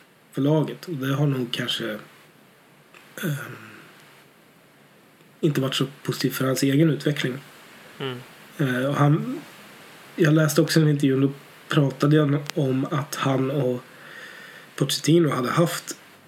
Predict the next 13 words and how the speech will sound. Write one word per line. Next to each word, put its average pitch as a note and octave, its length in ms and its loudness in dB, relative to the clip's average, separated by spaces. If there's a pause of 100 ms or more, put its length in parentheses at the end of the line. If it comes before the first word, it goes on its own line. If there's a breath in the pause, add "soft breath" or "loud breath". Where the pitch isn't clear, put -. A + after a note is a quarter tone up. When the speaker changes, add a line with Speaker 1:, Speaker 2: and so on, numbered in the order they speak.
(140)
Speaker 1:
<clears throat> F3+ 280 4
väldigt D3 360 2
mycket D#3+ 260 2
diskussioner C#3 640 2
om C#3 280 2
det A#2 80 0
här A2+ 200 -4
också. - 380 -2 (280)
Och C#3+ 120 0
att - 220 -8
det B2+ 100 -2
var A#2+ 360 -2
en... A#2 260 -2